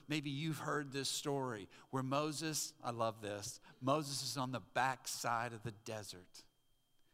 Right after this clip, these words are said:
Now, I could preach just about this, just this alone. Moses is on the backside of the desert. Isn't it good to know that God, no matter where you are, no matter,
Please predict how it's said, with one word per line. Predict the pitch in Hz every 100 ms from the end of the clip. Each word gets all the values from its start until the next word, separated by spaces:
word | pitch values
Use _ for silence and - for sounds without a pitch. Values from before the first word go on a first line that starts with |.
| _ _
Now, | 139 190
I | 349
could | 135
preach | - 143 117 -
just | 147 -
about | 117 110 107
this, | 127 117
just | - 135 -
this | 139 139
alone. | 110 123 110 85 73 - - _ _ _ - _ _ - - - -
Moses | 156 226 208 196
is | 180
on | 165 147
the |
backside | 110 147 147 156 - 135
of | 131
the | 123
desert. | 123 107 104 - -
Isn't | 262 202
it | 143
good | 139 143 131
to |
know | 117 123 131 131 - -
that | - 113
God, | 120 127 139 147 135 - - - -
no | 156
matter | 156 160 143
where | 127 135 143
you | 143 135
are, | 127 127 127 123 - -
no | 139
matter, | 156 151 143 147